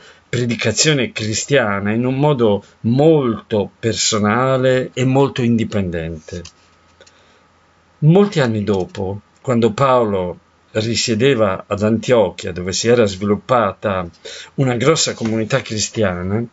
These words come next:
sorse una pesante disputa sulla questione della circoncisione. Nel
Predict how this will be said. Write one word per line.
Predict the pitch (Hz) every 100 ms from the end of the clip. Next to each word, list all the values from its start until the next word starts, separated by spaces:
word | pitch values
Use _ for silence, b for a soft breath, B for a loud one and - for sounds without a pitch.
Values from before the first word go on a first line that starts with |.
| _ b b
sorse | - 190 190 160 - 165 147 143
una | 156 151
pesante | 123 143 131 170 151 127 110
disputa | 107 147 - - 131 - 131
sulla | - 120 113 104
questione | - 131 - 117 117 117 117
della | 104 117 110 107
circoncisione. | 101 143 139 - 123 110 - 107 95 90 85 87 87 - _ b b b b b b b b -
Nel | 180 226